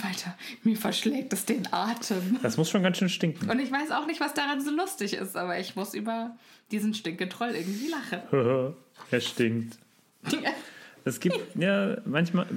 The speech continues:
Speaker 2: Witze sind ja auch häufig sehr einfach.
Speaker 1: Ja,
Speaker 2: Ne?
Speaker 1: das stimmt.
Speaker 2: Haha, er stinkt, witzig, weg.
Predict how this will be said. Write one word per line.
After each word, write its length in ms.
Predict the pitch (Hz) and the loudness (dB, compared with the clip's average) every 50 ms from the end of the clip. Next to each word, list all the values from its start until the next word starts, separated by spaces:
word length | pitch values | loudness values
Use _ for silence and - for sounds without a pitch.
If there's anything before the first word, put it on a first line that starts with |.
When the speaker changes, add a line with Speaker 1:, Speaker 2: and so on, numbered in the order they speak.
| - - | -6 -4
Speaker 2:
Witze 380 | 165 139 175 208 208 - 208 170 | 2 4 4 4 6 6 6 6
sind 200 | 170 175 170 170 | 6 6 6 4
ja 100 | 170 - | 4 4
auch 180 | 143 147 - | 2 2 4
häufig 320 | - 156 151 151 156 147 - | 4 4 4 2 0 -2 2
sehr 180 | - 139 131 | 2 2 4
einfach. 460 | - 101 95 - - 107 - - - - - _ _ - - - - - | 4 2 0 -2 -6 -10 -12 -12 -16 -20 -20 _ _ -20 -20 -20 -6 -2
Speaker 1:
Ja, 240 | 196 180 175 - - - - - - - | -2 0 0 -2 -4 -8 -14 -18 -8 -2
Speaker 2:
Ne? 240 | 143 143 160 185 190 - - - - _ _ _ - - | 0 0 0 0 -2 -6 -12 -20 -20 _ _ _ -14 -6
Speaker 1:
das 220 | - 202 185 - | -4 -4 -2 -4
stimmt. 360 | - - - - - - - - | -4 -4 -4 -4 -4 -4 0 0
Speaker 2:
Haha, 360 | 156 135 - 139 135 139 139 - - - - - | 2 2 4 2 2 2 -2 -6 -14 -20 -4 -2
er 80 | 127 | -2
stinkt, 460 | 127 - - 135 123 123 127 123 - - _ _ _ | -2 0 0 2 2 2 0 -2 -6 -12 _ _ _
witzig, 460 | - 120 117 117 123 120 113 117 117 - _ _ _ _ _ _ _ | -2 -2 0 0 0 0 0 -2 -6 -14 _ _ _ _ _ _ _
weg. 240 | - 95 92 - - | -6 -6 -6 -6 -8